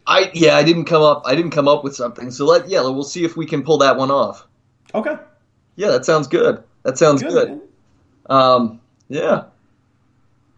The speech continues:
Speaker 1: I don't know. I don't know what else. I didn't get to watch Low Life yet, so
Speaker 2: Oh,
Speaker 1: sorry about that.
Speaker 2: son of a bitch.
Speaker 1: I know, I know.
Speaker 2: <laughs>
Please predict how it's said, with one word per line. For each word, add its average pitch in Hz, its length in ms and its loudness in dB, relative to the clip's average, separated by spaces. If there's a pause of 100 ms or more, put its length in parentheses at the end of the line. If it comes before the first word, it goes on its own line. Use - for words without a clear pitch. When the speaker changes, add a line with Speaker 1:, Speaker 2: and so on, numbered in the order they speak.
(360)
Speaker 1:
I 131 80 -6
don't 143 140 0
know. 147 280 2 (200)
I - 80 -2
don't 156 140 4
know 156 120 6
what 143 160 6
else. 147 560 4
I - 80 -4
didn't 160 160 -2
get 156 160 2
to 165 60 -8
watch 143 300 2
Low 147 160 2
Life 120 320 0
yet, 110 280 -4
so 104 340 -2
Speaker 2:
Oh, 110 120 -14
Speaker 1:
sorry 135 220 0
about 123 220 2
that. 117 240 2
Speaker 2:
son 139 140 -6
of 147 80 -8
a 156 80 -6
bitch. 165 560 -4
Speaker 1:
I 131 100 2
know, 156 520 4
I 143 120 -2
know. 151 440 2 (600)
Speaker 2:
<laughs> - 300 -4